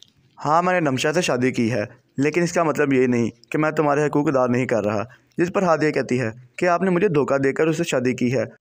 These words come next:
जिस पर फैज़ान कहता है कि हादिया मुझे चुप ही रहने दो, अगर मैं इस बच्चे की सच्चाई सबको बता दूँ तो तुम रुसवा हो जाओगी। जिस पर हादिया कहती है कि जाएं आप जाके बता दें, मैं किसी से डर के नहीं बैठी,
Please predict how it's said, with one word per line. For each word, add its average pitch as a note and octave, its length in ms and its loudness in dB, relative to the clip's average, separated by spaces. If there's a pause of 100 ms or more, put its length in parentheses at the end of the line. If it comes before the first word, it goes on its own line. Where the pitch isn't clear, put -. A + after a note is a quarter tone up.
(440)
जिस E3+ 180 0
पर G#3 120 -2
फैज़ान C#3 360 0
कहता B2 260 -2
है A2 180 -2 (360)
कि D#3+ 60 0
हादिया D3+ 340 2
मुझे D#3+ 240 0
चुप E3 220 -2
ही D3+ 80 2
रहने A#2+ 260 0
दो, G2+ 220 0 (340)
अगर D3+ 180 -2
मैं E3 160 0
इस D3 60 -6
बच्चे C3+ 240 0
की C#3+ 80 -2
सच्चाई C#3+ 260 0
सबको C3+ 280 -4
बता B2+ 240 0
दूँ G#2 140 0 (280)
तो D#3 60 -2
तुम F#3+ 220 0
रुसवा C#3+ 320 0
हो C#3+ 160 2
जाओगी। A2 300 0 (380)
जिस D#3 100 -4
पर G3 140 0
हादिया D3+ 260 2
कहती C3+ 260 -2
है A#2+ 180 0 (300)
कि D3 100 -2
जाएं D3+ 260 0
आप D3+ 160 0
जाके C3 280 0
बता B2 260 0
दें, G#2+ 160 0 (360)
मैं D3+ 120 0
किसी D#3 160 -2
से E3+ 120 2
डर C3+ 160 0
के C3 120 -4
नहीं C3+ 160 -2
बैठी, A2 340 -4